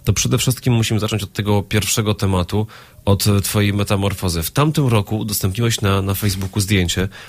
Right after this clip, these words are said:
no, które otrzymało mnóstwo, e, lajków, mnóstwo komentarzy. Jak to się w ogóle stało, że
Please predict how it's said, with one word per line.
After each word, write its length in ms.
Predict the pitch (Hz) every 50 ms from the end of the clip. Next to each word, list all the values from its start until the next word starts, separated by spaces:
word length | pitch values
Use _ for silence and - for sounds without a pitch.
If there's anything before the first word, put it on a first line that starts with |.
| - - -
no, 60 | 95
które 220 | - 113 110 120
otrzymało 540 | 110 - - - 120 113 113 113 113 113 98
mnóstwo, 720 | 104 107 110 113 117 - - - - 110 107 104 104 101 - - 92 90 90 90
e, 40 |
lajków, 600 | 90 101 98 101 95 - - 85 82 80 - -
mnóstwo 420 | - 82 90 104 107 - - 113 104
komentarzy. 640 | - 107 98 98 98 - 92 90 87 92 110 135 139 - - - - - - -
Jak 140 | - - -
to 80 | - 107
się 140 | - 110
w 60 | 90 90
ogóle 200 | 85 85 85 82
stało, 360 | - - 92 87 85 87 87
że 220 | 80 90 90 87